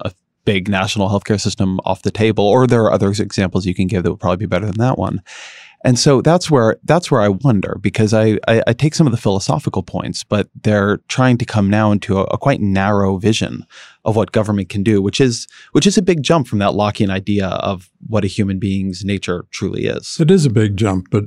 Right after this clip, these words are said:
Speaker 2: uh, the question of the proper scope and actual competence of government are not severable questions, and they are largely informed by human experience. Short-term experience in the, in the United States from the New Deal on,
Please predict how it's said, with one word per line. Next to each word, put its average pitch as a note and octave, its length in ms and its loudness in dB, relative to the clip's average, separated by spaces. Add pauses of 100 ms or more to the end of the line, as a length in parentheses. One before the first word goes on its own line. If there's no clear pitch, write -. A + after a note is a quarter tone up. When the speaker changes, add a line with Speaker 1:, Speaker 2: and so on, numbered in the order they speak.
(120)
Speaker 2:
uh, A#2+ 120 -2 (880)
the C3 160 -4
question D3 420 2
of G#2 120 0
the G2+ 100 0 (340)
proper C#3 360 2
scope B2+ 400 0
and A#2 200 2
actual A#2 520 0
competence F#2+ 640 -2
of G#2+ 100 -6
government G2 460 -2
are F#2+ 180 -2
not G#2 280 -2
severable A2+ 600 0
questions, G#2 640 -2 (560)
and C#3 220 2
they A#2+ 160 2
are A2 340 0 (320)
largely A#2+ 580 2
informed G#2 600 0
by G#2 160 0
human A2 300 2
experience. A2+ 680 -2 (720)
Short-term A#2 580 0
experience G#2+ 800 -2 (120)
in G#2+ 160 0
the, F#2+ 180 -4
in G#2+ 140 -2
the G2 60 -4
United G2 380 -4
States G2 440 -6
from - 280 -4
the G2 60 -2
New G2+ 220 0
Deal G2+ 300 -2
on, G#2+ 360 0